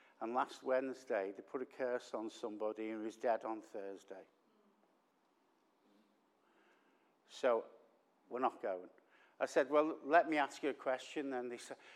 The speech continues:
I said, "Who is, greater is he that is in you than in that witch doctor?" So I said, "I'm gonna pray for you now,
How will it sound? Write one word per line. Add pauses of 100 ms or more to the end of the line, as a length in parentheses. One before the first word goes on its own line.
(120)
I
said, (520)
"Who (120)
is,
greater
is
he
that
is
in
you
than
in
that
witch
doctor?" (3250)
So (160)
I
said,
"I'm
gonna
pray
for
you
now,